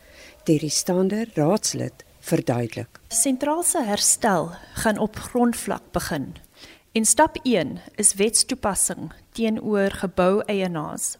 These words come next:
Speaker 2: wat hul geboue verwaarloos en vervalle laat raak. En ook teenoor die besighede wat hul rommel enige plek stort,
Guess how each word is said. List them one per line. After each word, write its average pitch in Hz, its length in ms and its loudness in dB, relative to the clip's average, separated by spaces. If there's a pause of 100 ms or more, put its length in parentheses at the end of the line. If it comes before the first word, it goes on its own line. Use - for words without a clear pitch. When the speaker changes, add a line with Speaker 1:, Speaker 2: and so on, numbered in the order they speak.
Speaker 2:
wat 180 180 -4
hul 180 160 0
geboue 190 560 0
verwaarloos 170 1160 -2 (140)
en 180 360 -6
vervalle - 640 -4 (320)
laat 175 280 -2
raak. - 360 -6 (380)
En 233 200 4
ook 311 280 4
teenoor 240 580 4
die 190 140 -4
besighede 190 720 0
wat 175 180 -6
hul 180 320 0
rommel 202 420 2
enige 220 400 0
plek 175 320 -4
stort, - 600 -6